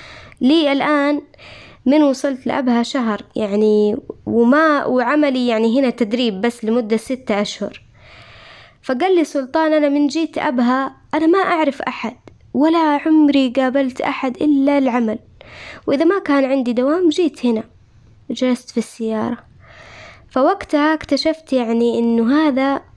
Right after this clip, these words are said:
أول إنسان أستمع له كذا بدهشة، وإن هذا الرجل يقول كلام ما قد قاله لأحد. لولها كذا أحس إني أنا تلعثمت، حسيت إني ما أعرف أعلق، حسيت إني ما أقدر أواسيه أو إني أسليه.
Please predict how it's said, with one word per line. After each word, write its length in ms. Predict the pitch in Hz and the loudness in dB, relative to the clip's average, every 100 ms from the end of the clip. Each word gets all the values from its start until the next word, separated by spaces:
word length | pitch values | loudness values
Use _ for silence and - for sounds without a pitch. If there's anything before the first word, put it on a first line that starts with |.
| - - | -8 -2
أول 540 | 330 311 277 247 233 | -2 -2 0 0 0
إنسان 760 | - 233 220 - 254 254 262 - - - - | 0 -2 -2 -4 -6 -4 -4 -6 -12 -16 -10
أستمع 440 | 254 - 269 349 311 | -10 -6 -4 -2 -2
له 120 | 262 | -2
كذا 240 | - 294 | -2 -4
بدهشة، 580 | 233 233 269 - - 208 - - - - - | -2 -2 -2 -4 -10 -10 -14 -20 -20 -12 -2
وإن 180 | 269 269 | 0 2
هذا 300 | 349 311 302 | 0 0 0
الرجل 400 | 294 311 320 285 | 0 0 2 0
يقول 360 | 240 339 320 | 2 2 2
كلام 640 | 302 294 294 339 311 269 | 0 0 2 2 2 2
ما 180 | 285 339 | 2 2
قد 360 | 302 294 233 285 | 0 -2 -2 -2
قاله 280 | 330 302 269 | 0 0 -2
لأحد. 460 | - - - 233 - - - - - - - - - | -4 -8 -6 -8 -10 -20 -20 -20 -20 -20 -20 -20 -2
لولها 440 | 262 294 427 381 302 | 2 2 2 2 0
كذا 240 | 381 370 | 0 -2
أحس 280 | - 381 349 | -2 -4 -2
إني 240 | 320 311 | 0 2
أنا 140 | 339 302 | 0 0
تلعثمت، 680 | 277 294 277 - 311 254 | 0 -2 -2 -2 -2 -2
حسيت 380 | - 285 381 370 | -6 -8 -4 0
إني 120 | 349 | 2
ما 100 | 349 | 2
أعرف 480 | 370 - 330 269 - | 2 0 0 0 -2
أعلق، 480 | 254 269 247 220 214 | -4 -2 -2 -2 -4
حسيت 340 | 269 - 339 | -8 -4 -2
إني 100 | 330 | 2
ما 100 | 330 | 2
أقدر 460 | 349 302 262 262 - | 2 0 -2 -2 -2
أواسيه 680 | 247 240 233 - 240 233 220 | -2 -2 -4 -6 -4 -2 0
أو 140 | 240 | 2
إني 300 | 247 240 - | 2 2 0
أسليه. 580 | 247 262 233 233 247 226 | -4 -4 -2 -2 0 -2